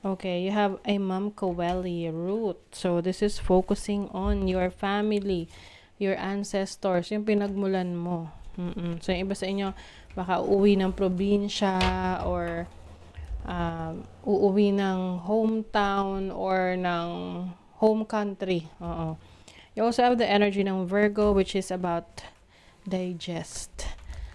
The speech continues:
analyzing things. You also have the sixth house, sustainability. So, Capricorn, ah, isa sa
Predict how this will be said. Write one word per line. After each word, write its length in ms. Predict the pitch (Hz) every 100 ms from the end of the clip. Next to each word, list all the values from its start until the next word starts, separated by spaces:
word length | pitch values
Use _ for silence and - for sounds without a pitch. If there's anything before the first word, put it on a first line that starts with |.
| - -
analyzing 800 | - 196 196 190 185 185 - 180
things. 480 | 180 175 165 165 170
You 80 | 196
also 320 | 190 185 202
have 40 | 190
the 80 | 208
sixth 320 | - 190 -
house, 320 | 185 175 180
sustainability. 880 | 185 - 180 180 175 175 170 170 165 - - -
So, 320 | - 254 254 - - - - - -
Capricorn, 640 | 233 226 220 220 214 214
ah, 400 | 208 214 214 214
isa 320 | 233 214 269
sa 480 | - 269 262 254 247